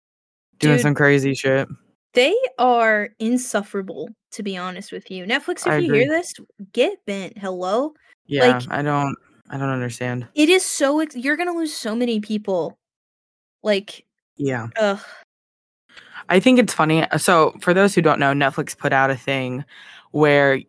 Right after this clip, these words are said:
Speaker 1: you have to connect to the home I P address,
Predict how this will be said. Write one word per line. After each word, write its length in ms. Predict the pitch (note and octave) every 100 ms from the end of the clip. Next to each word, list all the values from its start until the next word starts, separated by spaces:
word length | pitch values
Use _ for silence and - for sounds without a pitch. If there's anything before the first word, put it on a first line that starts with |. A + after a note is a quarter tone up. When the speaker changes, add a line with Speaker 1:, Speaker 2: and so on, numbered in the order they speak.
| _ -
Speaker 1:
you 280 | D3+ D#3+
have 240 | C#3+ C#3+ C#3
to 100 | F3+
connect 640 | - D#3 C#3+ D3 - -
to 140 | - D3+
the 220 | D3 C#3
home 480 | B2+ - D3+ D#3 E3 -
I 280 | C3+ D3 -
P 340 | - C#3+ D3
address, 800 | E3 F3+ F3+ G3+ G#3 G#3+ -